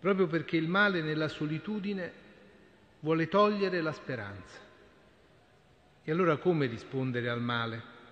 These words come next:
La concordia chiede di assumere atteggiamenti concreti, partecipare alle gioie, ai dolori degli altri, vivere un affetto fratello,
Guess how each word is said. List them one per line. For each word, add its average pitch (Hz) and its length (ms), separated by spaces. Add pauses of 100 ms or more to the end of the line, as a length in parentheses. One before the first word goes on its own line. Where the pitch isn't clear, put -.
(720)
La 151 120
concordia 180 560
chiede 175 320
di 160 120
assumere 175 520
atteggiamenti 165 720
concreti, 151 720 (720)
partecipare 139 680
alle 135 240
gioie, 123 560
ai 117 120
dolori 127 400
degli 120 260
altri, 127 540 (640)
vivere 147 340
un 151 120
affetto 147 480
fratello, 123 800